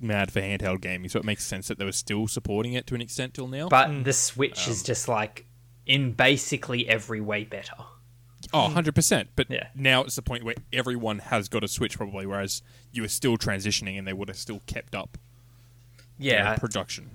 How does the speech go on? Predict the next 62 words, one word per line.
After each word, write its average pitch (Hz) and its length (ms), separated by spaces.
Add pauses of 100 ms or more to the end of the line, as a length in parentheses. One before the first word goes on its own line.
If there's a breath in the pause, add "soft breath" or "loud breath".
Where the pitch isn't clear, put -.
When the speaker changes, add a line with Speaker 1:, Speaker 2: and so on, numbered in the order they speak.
(300 soft breath)
Speaker 2:
I 131 60
Speaker 3:
And, 127 60
Speaker 2:
suppose. - 560
Speaker 3:
and 226 120
it's, 226 100
it, 233 120
it's, 233 180
it's 220 180
at 220 200
the 240 80
stage 185 440
where 156 300
anyone 190 360
who 175 140
wants, 139 680 (440 soft breath)
like, 143 200
the, 170 180 (100)
the 170 100
people 214 300
who 220 100
are 202 60
buying 165 300
three 175 140
D 165 80
S 151 160
is 151 80
the 151 60
people 156 220
who 156 80
don't 147 240
wanna 143 200
spend 147 260
much 135 180
money, 135 360 (680 soft breath)
Speaker 1:
Yeah. 147 140
Speaker 3:
and 135 360 (600)
they're 156 160
just 147 160
Speaker 1:
And 151 80
Speaker 3:
gonna 139 80
buy 151 60
Speaker 1:
look, 143 100
Speaker 3:
secondhand 135 460
anyway, 110 300
so. 110 360
Speaker 1:
to 160 80
be 156 100
honest, 131 180
I'm 131 180
not, 123 180 (100)
I 123 120
haven't 117 180
read 117 160
this, 139 100
so 120 80
I 98 60
can't 110 180
be 107 60
a 95 60
hundred 101 160
percent - 280
certain. 127 500